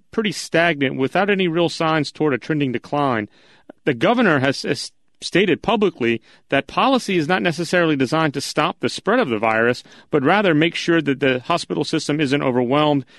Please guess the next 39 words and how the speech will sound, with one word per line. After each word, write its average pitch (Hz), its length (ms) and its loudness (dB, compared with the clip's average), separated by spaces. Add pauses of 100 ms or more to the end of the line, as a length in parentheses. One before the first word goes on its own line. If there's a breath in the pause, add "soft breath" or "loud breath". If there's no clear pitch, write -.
(160 loud breath)
and 135 100 2
that 139 200 0
care 139 180 2
is 120 120 0
available 123 500 2
should, 135 260 -4
should - 220 -6
people 127 240 -2
need 147 240 2
it. 104 160 0 (500 soft breath)
And - 160 -4
I 262 120 0
was 294 180 0
curious, 156 520 2
and 147 160 0
you 175 80 0
can 190 140 -4
speak - 220 -6
for 185 100 -4
yourself 170 640 0
or, 147 380 4
um, 143 320 2
or, 156 220 0
or 143 40 2
for 156 140 0
the 139 80 2
broader 139 320 4
medical 131 340 0
community, 139 520 2 (500 loud breath)
uh, - 60 -12
how - 300 -2
does 302 180 0
the 294 80 2
medical 269 400 2
community 220 580 4
reconcile 175 880 2
that 160 300 -2
public 175 400 0
policy 160 600 0